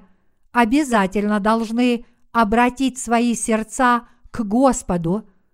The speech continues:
Если сердце не является праведным, все разрушится. В противоположность этому, если в глубине своих сердец мы являемся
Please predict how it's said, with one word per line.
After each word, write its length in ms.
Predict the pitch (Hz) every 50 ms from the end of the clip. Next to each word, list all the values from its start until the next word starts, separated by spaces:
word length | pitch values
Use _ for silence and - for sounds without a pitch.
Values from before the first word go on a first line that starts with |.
| _ _ _ _ _ _ _ _ _ -
Если 440 | 220 226 277 269 254 - 254 262 254
сердце 640 | 254 - - - 311 320 277 - - - 214 196 202
не 280 | 202 208 226 247 269
является 680 | 302 285 294 254 220 208 208 208 208 208 - - 240 220
праведным, 880 | 208 - - 233 254 269 294 254 208 190 185 190 185 196 220 240 - - _ _ _ _ _ _ _ _
все 500 | - - - - - 269 262 262 254 247 -
разрушится. 1080 | - 226 247 240 233 214 226 247 254 220 - - 180 156 - - - 160 151 151 160 - _ _ _ _ _ _ _ _ _ _ _ _ _ _ _ _ _ _ _ _ _ _ _
В 180 | _ _ _ -
противоположность 1300 | 220 220 226 220 - 247 233 247 254 254 - 262 277 277 269 247 214 196 190 202 196 196 190 196 - - - -
этому, 720 | 247 269 302 311 320 - 202 190 190 196 226 254 254 - _ _ _ _ _
если 520 | - 196 190 262 311 302 - 254 262 277 262
в 100 | 220 208
глубине 680 | 190 220 226 247 269 247 226 277 302 320 294 240 214 208
своих 420 | - - 226 226 240 247 233 -
сердец 720 | - - 285 294 311 277 208 185 190 185 185 185 - - - _ _ _ _ _ _ _ -
мы 180 | 208 220 247
являемся 1040 | 254 240 247 247 233 240 240 240 240 233 240 233 - - - 233 226 226 214 -